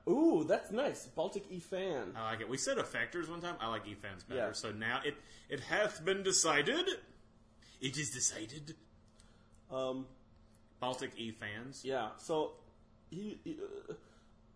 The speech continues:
Speaker 1: anyways, as I was watching Abraham smoke that cigar this episode,
Speaker 2: Mm-hmm.
Speaker 1: I realized that what I have really been craving is a fresh Nate point of my own. So here is a Mad Libs question for the pop quiz this week.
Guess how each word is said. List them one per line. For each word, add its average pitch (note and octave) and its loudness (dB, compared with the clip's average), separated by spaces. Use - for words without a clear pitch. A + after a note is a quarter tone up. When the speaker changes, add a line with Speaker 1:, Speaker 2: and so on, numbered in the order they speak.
Speaker 1:
anyways, E3 4
as E3+ 4
I G3+ 6
was E3 2
watching D#3+ 0
Abraham C3+ 0
smoke C3+ -4
that A2 -2
cigar C#3 -2
this D#3 -4
episode, F#3+ -4
Speaker 2:
Mm-hmm. G#2 -14
Speaker 1:
I C3 -12
realized D#3 0
that B2 0
what C3+ 0
I B2+ 2
have B2+ -4
really C4+ -2
been E3 -2
craving A#2+ -4
is A#2 -8
a - -10
fresh C#3+ -6
Nate D3+ -2
point C3+ -4
of A#2 -6
my A2 -6
own. A#2 -4
So A2+ -6
here G#3+ -6
is F3 -2
a E3 0
Mad E3+ -4
Libs C3+ -2
question A#2 -6
for A#2 -8
the A2 -6
pop - -8
quiz G#2 -6
this - -14
week. - -14